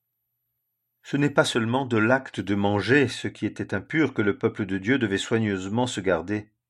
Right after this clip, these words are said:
Le simple contact était défendu. Voyez le verset huit, vingt-quatre, vingt-six à vingt-huit, trente et un à quarante. Il était impossible de toucher ce qui était souillé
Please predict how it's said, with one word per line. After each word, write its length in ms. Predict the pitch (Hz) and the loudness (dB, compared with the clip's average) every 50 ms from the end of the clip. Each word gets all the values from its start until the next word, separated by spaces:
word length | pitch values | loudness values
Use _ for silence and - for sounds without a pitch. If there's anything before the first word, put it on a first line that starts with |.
| _ _ _ _ _ _ _ _ _ _ _ _ _ _ _ _ _ _ _ | _ _ _ _ _ _ _ _ _ _ _ _ _ _ _ _ _ _ _
Le 160 | - 110 98 95 | -4 -4 -4 -2
simple 380 | - - 151 147 - - 101 | 0 0 0 0 0 -2 -4
contact 720 | - - 180 180 - - - 110 98 - - - - - 82 80 - - _ | -4 -2 -2 -2 -2 2 2 2 2 2 -2 -12 -14 -12 -12 -12 -12 -8 _
était 240 | 110 107 113 - 113 | -6 -4 0 0 0
défendu. 640 | 101 104 92 - - 101 92 87 85 87 82 - - _ _ _ _ _ _ _ _ _ _ _ _ _ - | 2 0 0 -2 -4 -6 -6 -6 -8 -10 -10 -12 -14 _ _ _ _ _ _ _ _ _ _ _ _ _ -6
Voyez 260 | 101 98 101 104 101 | -4 -2 -2 -2 -2
le 80 | 98 | 0
verset 300 | 92 95 90 - - 101 | 0 -2 -2 -2 -2 -2
huit, 440 | 95 95 104 127 143 - - - - _ | -2 -2 -2 -4 -4 -8 -14 -20 -18 _
vingt-quatre, 800 | 107 95 92 92 87 85 - 101 104 123 120 - - - - _ _ _ _ _ _ _ _ _ | -10 -10 -8 -10 -10 -6 -2 -2 0 0 -2 -8 -16 -20 -20 _ _ _ _ _ _ _ _ _
vingt-six 500 | 104 98 107 110 107 - - 120 110 - | -8 -4 -4 -4 -4 -6 -8 -8 -2 0
à 60 | 117 98 | 0 0
vingt-huit, 600 | 98 95 90 - - 117 123 131 127 - - _ _ _ _ _ _ _ _ _ | 2 -2 -4 -4 -6 -6 -6 -6 -8 -12 -20 _ _ _ _ _ _ _ _ _
trente 300 | - - - 123 113 - | -16 -8 -6 -6 -4 -2
et 80 | 117 107 | 0 2
un 140 | 110 123 120 | 2 2 2
à 80 | 104 | 2
quarante. 560 | - - 95 80 78 82 76 76 - - - _ _ _ _ _ _ _ _ _ _ _ _ _ _ _ _ _ _ _ _ _ - | 0 0 -2 -2 -2 -4 -8 -10 -12 -18 -20 _ _ _ _ _ _ _ _ _ _ _ _ _ _ _ _ _ _ _ _ _ 2
Il 120 | 127 123 | 4 4
était 300 | 139 135 - 147 139 - | 4 4 4 2 2 2
impossible 520 | 160 - 143 131 123 - 180 165 143 139 123 | 2 2 2 0 2 2 2 2 4 4 4
de 120 | 110 113 | 4 2
toucher 340 | 117 - 131 123 - - 165 | 0 -2 -4 -2 0 0 0
ce 140 | - - 123 | 0 -2 -4
qui 160 | - - 117 | 0 0 0
était 200 | 107 - - 131 | 0 2 0 -2
souillé 600 | - - - 107 95 95 98 104 123 127 - | -4 -4 -6 -4 -2 0 0 0 0 -2 -4